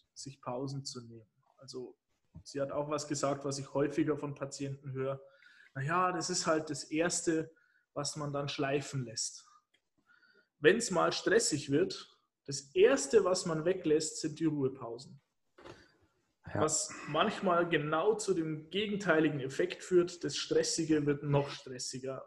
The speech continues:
Speaker 1: und man verplempert noch mehr Zeit mit unwichtigen Dingen, weil man nicht mehr so effektiv ist, weil man Schmerzen bekommt und so weiter. Bei dieser Patientin hatte ich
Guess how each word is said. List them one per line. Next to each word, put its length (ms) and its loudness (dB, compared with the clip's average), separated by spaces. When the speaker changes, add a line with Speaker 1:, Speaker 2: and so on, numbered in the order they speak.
Speaker 1:
und 240 -16
man 220 -12
verplempert 640 -4
noch 340 -2
mehr 240 2
Zeit 360 -2
mit 140 -8
unwichtigen 640 -2
Dingen, 320 -2
weil 160 0
man 220 -2
nicht 240 -6
mehr 120 -4
so 120 -4
effektiv 600 -10
ist, 200 -8
weil 140 -10
man 100 -14
Schmerzen 460 -6
bekommt 420 -8
und 220 -4
so 140 -4
weiter. 360 -12
Bei 100 8
dieser 260 6
Patientin 840 0
hatte 420 -6
ich 340 -10